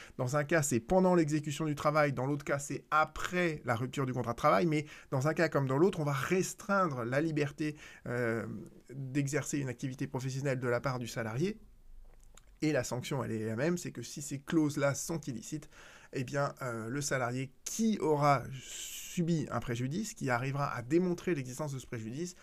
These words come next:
pourra en obtenir la réparation. Euh, donc voilà, il y a une, une certaine logique finalement dans, dans, dans les solutions de la Cour de cassation. Euh, juste, voyons maintenant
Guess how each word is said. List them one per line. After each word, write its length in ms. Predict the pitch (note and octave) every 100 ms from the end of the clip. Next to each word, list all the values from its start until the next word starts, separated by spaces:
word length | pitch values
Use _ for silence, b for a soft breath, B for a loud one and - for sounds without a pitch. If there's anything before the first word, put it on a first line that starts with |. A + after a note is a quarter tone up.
| B B _
pourra 400 | G3 F#3+ D3+ - -
en 140 | C#3
obtenir 500 | C3+ - B2+ D3 E3 -
la 120 | C#3+
réparation. 560 | C#3+ C#3+ A#2+ A2+ - C#3 _ B B B B -
Euh, 640 | C3+ C#3 C3+ B2+ A#2 A2+
donc 220 | B2+ D3+
voilà, 340 | D3 D#3+ F3+ -
il 60 | C3+
y 40 |
a 180 | A#2 A2+
une, 140 | A2 - D2 - G2+ - -
une 80 |
certaine 300 | - C3+ D#3
logique 340 | D#3 D#3+ G#3 -
finalement 400 | - B2 D3 E3
dans, 240 | C#3 C3
dans, 360 | B2+ C3+ C3 A2+
dans 120 | C3
les 100 | B2+
solutions 300 | - C3 F3
de 60 | D#3+
la 80 |
Cour 100 | C#3
de 80 | B2+
cassation. 340 | A#2 A2 - - - B B B B -
Euh, 460 | C#3+ C#3+ C#3+ C3 -
juste, 380 | C#3 G#3+ A#3 - - - _ _ _ _ - - -
voyons 500 | G#2+ D3 F3+ A3 A3
maintenant 480 | F3+ E3 F#3+ A3+